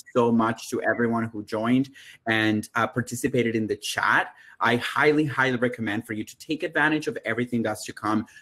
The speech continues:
today, tomorrow, and Friday. There is so much value that Tequeria has put together and worked so hard to,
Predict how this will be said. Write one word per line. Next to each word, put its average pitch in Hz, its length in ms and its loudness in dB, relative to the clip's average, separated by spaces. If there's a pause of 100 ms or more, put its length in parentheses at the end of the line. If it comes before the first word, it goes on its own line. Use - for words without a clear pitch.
today, 156 600 2
tomorrow, 123 680 4
and 104 180 -6 (120)
Friday. 107 440 0
There 107 160 -2
is 107 180 -6 (180)
so - 180 -2
much 160 200 -2
value 113 380 2
that 104 180 -2
Tequeria 107 420 0
has - 180 -10
put 131 200 0
together 113 460 -2
and 98 160 -4
worked 110 180 -2
so 131 300 -2
hard 135 260 0
to, 104 220 -4